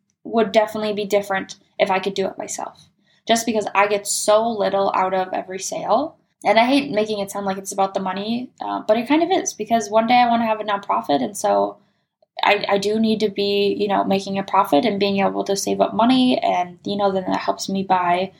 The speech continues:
more sticker inventory to sell to you, or it helps me get packaging, or helps me pay for, you know, an Adobe subscription each month so I can design things for you.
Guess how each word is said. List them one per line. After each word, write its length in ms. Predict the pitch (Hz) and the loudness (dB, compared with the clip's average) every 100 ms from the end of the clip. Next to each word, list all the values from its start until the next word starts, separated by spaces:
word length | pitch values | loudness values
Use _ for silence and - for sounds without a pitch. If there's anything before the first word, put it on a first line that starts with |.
| _ _ _ _ | _ _ _ _
more 420 | 196 196 196 196 202 | 2 6 6 6 2
sticker 340 | - 294 233 | 2 2 4
inventory 420 | 220 202 196 196 196 | 4 4 4 0 0
to 80 | 202 | 0
sell 220 | 202 202 | 2 2
to 100 | 208 | 2
you, 220 | 214 202 | 2 2
or 140 | - | 0
it 60 | 202 | -4
helps 200 | 220 214 | -6 -4
me 180 | 220 233 | 0 2
get 200 | 247 - | 2 0
packaging, 560 | 240 233 196 185 190 202 | 0 0 -2 -6 -8 -6
or 80 | |
helps 260 | 202 208 - | 0 0 0
me 160 | 220 214 | -4 -4
pay 260 | - 220 | -2 -4
for, 580 | 208 202 104 104 202 202 - - | -4 -6 -2 2 2 -2 -12 -6
you 120 | 214 | 0
know, 100 | 214 | 2
an 80 | 226 | 4
Adobe 360 | 214 226 214 | 4 4 2
subscription 540 | 214 190 - 196 190 185 | 0 -2 -6 -8 -8 -8
each 200 | 190 - | -8 -8
month 180 | 190 196 | -8 -6
so 140 | - | -4
I 80 | 196 | -4
can 180 | 196 202 | -6 -6
design 380 | 202 208 220 214 | 0 2 2 -2
things 220 | 190 190 | -8 -10
for 180 | - - | -10 -10
you. 260 | - - | -12 -16